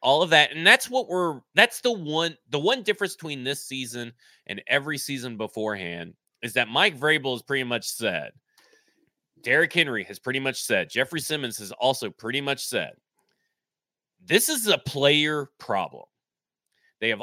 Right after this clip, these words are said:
all three alluded to it in different ways, in different forms, with the words they've said. Derrick Henry most recently on Sundays, after Sunday's loss. But they are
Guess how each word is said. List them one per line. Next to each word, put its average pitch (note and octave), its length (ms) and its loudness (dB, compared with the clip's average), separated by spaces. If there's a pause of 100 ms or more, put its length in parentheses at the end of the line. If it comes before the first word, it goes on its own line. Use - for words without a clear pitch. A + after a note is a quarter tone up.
all E3+ 320 6
three E3 400 -2
alluded C#3+ 440 -2
to D3+ 140 -4
it C#3 100 -4
in G#2 180 -16
different B2 440 -2
ways, A#2 300 0
in G2+ 120 -10
different A#2 320 -8 (100)
forms, G#2+ 440 -6
with F#2 140 -14
the F#2+ 60 -10
words G#2+ 280 -4
they've B2+ 160 -2
said. F#2+ 260 -4
Derrick G2+ 240 -4
Henry B2+ 300 -6
most A#2 300 -8
recently C3 520 -6
on G#2 180 -6
Sundays, B2 760 -2 (100)
after G#2+ 220 -4
Sunday's A#2+ 440 -4
loss. F#2 320 -2 (600)
But C3+ 120 -8
they F3 200 6
are G3+ 160 2